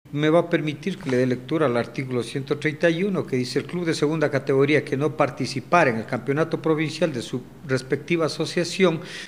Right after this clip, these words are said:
de acuerdo a lo previsto en el reglamento del comité ejecutivo, perderá automáticamente la categoría". Es decir, pues, que de aquí para adelante no podrán participar.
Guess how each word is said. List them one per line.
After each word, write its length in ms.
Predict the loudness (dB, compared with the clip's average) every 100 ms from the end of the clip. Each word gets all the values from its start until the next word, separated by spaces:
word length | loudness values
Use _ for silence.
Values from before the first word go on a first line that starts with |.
| -10
de 100 | 0
acuerdo 340 | 0 2 0 2
a 40 |
lo 140 | 0 0
previsto 420 | -2 0 0 2
en 60 |
el 100 | 2
reglamento 520 | 2 2 4 2 4 2
del 100 | 2
comité 380 | -2 -2 0
ejecutivo, 680 | 2 2 0 -2 2 4 2
perderá 380 | 4 4 4 4
automáticamente 1160 | 2 2 0 0 0 0 -4 -6 -2 -2 -4 -6
la 100 | -6
categoría". 640 | -8 -8 -8 -8 -10 -14 -16 -16 -16 -14 -16 -4
Es 140 | -2 0
decir, 300 | 0 -2 0
pues, 160 | -2 2
que 220 | 2 0 -2 -16 -18 -18 -20 -10
de 120 | 0 0
aquí 180 | 2
para 220 | 4 6 8
adelante 400 | 6 4 2 2
no 180 | 2
podrán 340 | 4 4 4 2
participar. 680 | -4 -4 -6 -4 0 -2